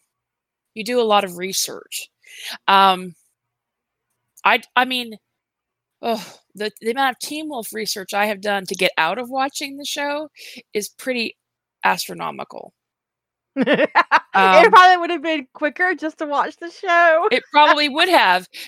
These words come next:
Speaker 1: because, and I've, you know, and there've been times when I was like, I have to, like, get an alpha reader for something. It's like, "Oh God, I gotta get somebody to alpha read this for me," because I just,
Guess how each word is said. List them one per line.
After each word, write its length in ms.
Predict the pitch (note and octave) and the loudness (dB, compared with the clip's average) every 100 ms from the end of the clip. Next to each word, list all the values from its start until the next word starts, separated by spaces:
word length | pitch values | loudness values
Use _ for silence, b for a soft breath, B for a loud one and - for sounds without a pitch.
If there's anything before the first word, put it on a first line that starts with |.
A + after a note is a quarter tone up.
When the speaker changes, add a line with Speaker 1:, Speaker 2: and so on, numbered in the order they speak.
| - | -12
Speaker 1:
because, 420 | C4+ D4+ C4+ C4 - | -4 0 0 -2 0
and 80 | |
I've, 180 | C#4+ D4+ - | 0 0 -4
you 100 | E4 | -4
know, 60 | C#4+ | -2
and 140 | C#4 | -4
there've 140 | E4 | -6
been 120 | E4+ D4 | -8 -8
times 360 | C4+ C4 C4+ | -4 -2 -4
when 100 | C4 | -6
I 100 | B3 | -6
was 100 | A#3 | -4
like, 160 | A3+ A3 | -4 0
I 100 | A3 | 0
have 200 | A3 A3 | 0 -4
to, 100 | A3+ | -4
like, 180 | G#3 F#3+ | -4 -4
get 160 | F#3+ F3 | -4 -4
an 60 | |
alpha 340 | - G3 A3 A#3+ | -4 -4 -6 -8
reader 260 | A#3 A#3 | -6 -6
for 120 | A3 A3 | -8 -12
something. 300 | A3+ G#3+ G#3+ | -12 -12 -12
It's 120 | F#3+ | -10
like, 180 | F#3+ F3 _ B B B B _ | -8 -10 _ B B B B _
"Oh 160 | A#3+ A3 | -2 -2
God, 240 | G#3+ G3+ | 2 2
I 40 | F#3+ | 2
gotta 120 | G3+ | 0
get 100 | - | -6
somebody 240 | - F#3+ F3+ | -10 -10 -8
to 100 | - | -4
alpha 300 | E3 F3 F#3+ | -4 -4 -10
read 180 | F3 | -12
this 180 | E3+ E3+ | -10 -12
for 140 | - E3+ | -12 -12
me," 140 | E3 | -14
because 320 | E3+ F#3+ E3+ | -14 -10 -8
I 160 | - E3+ | -6 -6
just, 440 | F3+ E3+ - - | -8 -12 -14 -16